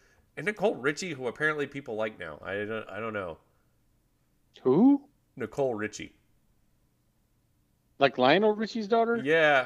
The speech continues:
Speaker 1: her and
Speaker 2: No, thank
Speaker 1: Paris
Speaker 2: you.
Speaker 1: Hilton were, like, best friends back in, like, the
Speaker 2: Oh, yeah.
Speaker 1: early two thousands, and they had this show.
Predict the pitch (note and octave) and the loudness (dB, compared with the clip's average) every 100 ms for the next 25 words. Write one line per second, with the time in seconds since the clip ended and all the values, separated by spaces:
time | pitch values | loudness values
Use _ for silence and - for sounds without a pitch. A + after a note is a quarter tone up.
0 | C3 D#3 F3+ G#3+ A3+ - E3 D3+ C#3 C3 | -2 -2 0 0 -2 -4 -2 0 -2 -6
1 | - _ _ _ _ B2 F3 F3+ G3 D#3+ | -16 _ _ _ _ -8 -2 0 0 2
2 | E3 E3+ C3+ A2+ A2 _ _ _ C3+ C#3 | 2 2 0 -12 -14 _ _ _ 0 2
3 | C3+ A2+ D3 E3+ - - C#3+ C#3 B2+ A#2+ | 0 -2 -6 -6 -8 -2 0 0 -2 -2
4 | B2+ D3 B2+ A#2 A2+ B2+ D3+ A#2+ B2 C3 | -2 -2 -2 -4 -2 -2 0 0 0 2
5 | A#2+ G#2+ B2+ A#2 A2 A2+ A#2 A2+ A#2 C3 | 0 0 -2 2 2 2 -4 -6 -4 -2
6 | C3+ B2+ - - A2 G#2 G2+ F#2 | -2 -4 -6 0 4 4 4 0